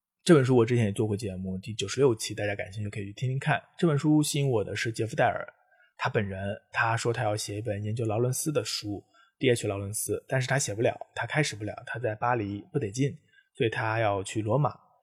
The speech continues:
在罗马呢，他不会意大利语，所以他就处在一个边缘的位置上，非常适合写书，但是那里太热了，罗马太热了，他又没有办法写，他就这么找借口，这么拖延。就这么一直一直的拖延。这是一本，呃，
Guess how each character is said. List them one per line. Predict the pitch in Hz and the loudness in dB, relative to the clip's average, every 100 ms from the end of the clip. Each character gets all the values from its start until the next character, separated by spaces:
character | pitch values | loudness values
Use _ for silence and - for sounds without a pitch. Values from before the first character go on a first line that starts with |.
| _ | _
在 | 131 | 2
罗 | 127 | 4
马 | 151 110 | 4 2
呢， | 101 101 | -2 -6
他 | - | -4
不 | 123 | -2
会 | 120 143 | 2 2
意 | |
大 | 147 | 2
利 | 143 151 | 2 2
语， | 98 - | -2 -10
所 | - 113 | -6 -4
以 | 104 | -4
他 | - 107 | -4 -6
就 | 110 | -4
处 | 107 113 | -6 -8
在 | 110 | -6
一 | 110 | -4
个 | 117 | 0
边 | 170 | 2
缘 | 175 | 4
的 | 151 | 4
位 | 143 | 4
置 | 127 117 | 2 -2
上， | 127 98 - | -2 -4 -8
非 | - | 0
常 | 180 175 | 2 4
适 | 170 | 2
合 | 143 | 2
写 | 143 104 | 0 -2
书， | - 151 156 _ _ - | 0 2 0 _ _ -4
但 | 147 | 0
是 | 147 | 2
那 | |
里 | 156 110 | 2 -2
太 | - 160 | 0 2
热 | 175 175 | 4 4
了， | 92 | 2
罗 | 98 113 | -2 -2
马 | 147 | -4
太 | - 139 | -4 -2
热 | 147 123 | 0 0
了， | - | 0
他 | 202 | 2
又 | |
没 | 147 | 2
有 | 120 | 0
办 | 117 | -4
法 | 117 | -4
写， | 117 - - _ - _ | -6 -6 -8 _ -20 _
他 | - | 2
就 | 151 | 4
这 | 143 | 4
么 | 131 | 2
找 | 131 104 | 0 -4
借 | 101 123 | 0 0
口， | 110 107 | 0 -4
这 | |
么 | 104 | -8
拖 | 107 - 123 | -6 2 4
延。 | 113 98 90 _ _ _ | 4 0 -6 _ _ _
就 | 110 | -10
这 | 104 | -6
么 | 98 101 95 - | -6 -8 -10 -12
一 | 120 | -10
直 | 107 | -10
一 | 101 110 | -10 -10
直 | - | -10
的 | 104 95 - - | -10 -10 -10 -12
拖 | - 117 | -8 -2
延。 | 113 104 | -2 -2
这 | 117 | -2
是 | 156 | 0
一 | 156 | 0
本， | 151 | 0
呃， | 110 | -4